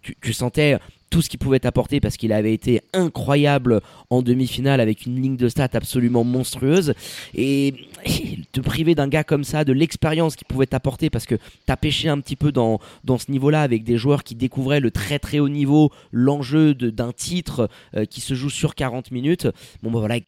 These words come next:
tous ces éléments réunis, euh, le, l'obstacle était tout simplement trop haut pour Vevey, avec une formation, euh,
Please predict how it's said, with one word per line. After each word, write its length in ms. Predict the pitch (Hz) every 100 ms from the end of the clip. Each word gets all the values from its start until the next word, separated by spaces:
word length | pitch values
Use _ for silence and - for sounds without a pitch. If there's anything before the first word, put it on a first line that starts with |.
| -
tous 80 | 170
ces 240 | 160 151
éléments 280 | 151 151 143
réunis, 480 | 127 123 151 208 196
euh, 280 | - 127
le, 180 | 113 123
l'obstacle 460 | - 127 113 170 151
était 120 | 131
tout 100 | 123
simplement 440 | 120 127 - 127 131
trop 380 | 151 151 151
haut 40 | 151
pour 240 | 143 127
Vevey, 300 | 120 113 151
avec 320 | 175 131 117
une 100 | 120 117
formation, 560 | 123 117 120 135 131
euh, 120 | 120